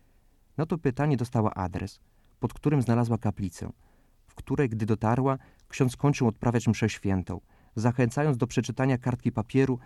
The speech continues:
na której była katecheza, że Ewangelia znaczy dobra nowina. Nie potrafię otworzyć w swojej pamięci całego świadectwa Soni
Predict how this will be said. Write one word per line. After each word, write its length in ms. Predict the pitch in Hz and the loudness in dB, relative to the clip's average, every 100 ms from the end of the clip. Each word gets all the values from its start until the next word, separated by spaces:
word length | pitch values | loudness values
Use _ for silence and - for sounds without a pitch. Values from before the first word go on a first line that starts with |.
| - - | -18 -4
na 100 | 117 | 0
której 260 | 117 139 131 | 0 2 2
była 180 | 120 123 | 2 0
katecheza, 680 | 120 - 107 101 90 90 87 _ _ _ - | 0 -2 -2 0 -2 -4 -8 _ _ _ -4
że 180 | 104 | 0
Ewangelia 460 | 110 110 107 127 117 | 2 2 2 2 2
znaczy 260 | 113 110 110 | 0 0 2
dobra 280 | 110 101 | 2 2
nowina. 380 | 101 90 90 87 - _ _ _ _ _ _ _ _ _ _ | 0 0 -4 -8 -10 _ _ _ _ _ _ _ _ _ _
Nie 100 | 156 | -4
potrafię 420 | 160 160 135 120 101 | -4 -2 -2 2 0
otworzyć 420 | - 110 110 101 | 2 0 0 -2
w 40 | |
swojej 260 | - 110 107 | 0 2 4
pamięci 400 | 101 110 110 117 | 4 6 6 2
całego 280 | 110 107 107 | 2 2 2
świadectwa 400 | - 104 - 101 | 0 -2 -2 -4
Soni 360 | - 92 90 | 0 0 0